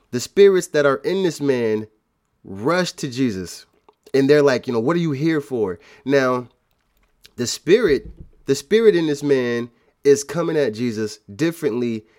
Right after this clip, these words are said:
than what the man himself would be want, like, would want, different than what the man himself needs. See, the spirits, they're trying to defend what they like. They're trying to make sure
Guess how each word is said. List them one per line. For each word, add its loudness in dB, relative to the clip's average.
than 4
what -4
the -6
man 2
himself -4
would -2
be -4
want, -6
like, -4
would -4
want, -4
different -2
than 0
what 2
the -2
man 0
himself -8
needs. -6
See, -8
the -6
spirits, -6
they're 2
trying -2
to 0
defend -4
what -8
they -2
like. -6
They're 0
trying -4
to -4
make -6
sure -2